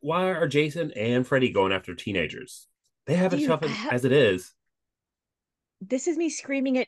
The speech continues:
Speaker 2: every single anime. I'm like, "Why are they all fourteen years old? Can, like, just, like, an adult have to deal with this trauma? Why is it <laughs> always the
Speaker 1: <laughs>
Speaker 2: sixteen-year-old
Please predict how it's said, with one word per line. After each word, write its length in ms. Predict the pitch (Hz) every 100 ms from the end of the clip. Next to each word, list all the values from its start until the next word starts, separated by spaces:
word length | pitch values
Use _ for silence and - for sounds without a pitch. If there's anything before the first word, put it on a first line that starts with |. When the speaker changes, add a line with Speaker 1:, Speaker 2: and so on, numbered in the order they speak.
| -
Speaker 2:
every 300 | 226 220 240
single 280 | - 220 220
anime. 500 | 214 220 185 156 156 - _ -
I'm 100 | 254
like, 180 | 269 233
"Why 260 | 254 339
are 80 | 392
they 140 | 403 381
all 280 | 285 359
fourteen 540 | 339 370 359 247 349 320
years 200 | 320 285
old? 280 | 220 165 - _ _ _ -
Can, 140 | 339
like, 200 | 339 -
just, 220 | 466 -
like, 160 | 427 415
an 80 | 381
adult 460 | 247 202 214 285 - - _ _ - 320
have 220 | 311 -
to 80 | 302
deal 260 | 302 302 302
with 120 | -
this 180 | 294 -
trauma? 540 | - 285 285 311 294
Why 180 | 302 403 453
is 80 | -
it 100 | - -
<laughs> 120 | -
always 300 | 320 302 - 330
the 80 |
Speaker 1:
<laughs> 140 | - -
Speaker 2:
sixteen-year-old 920 | 151 - 480 - 220 254 294 311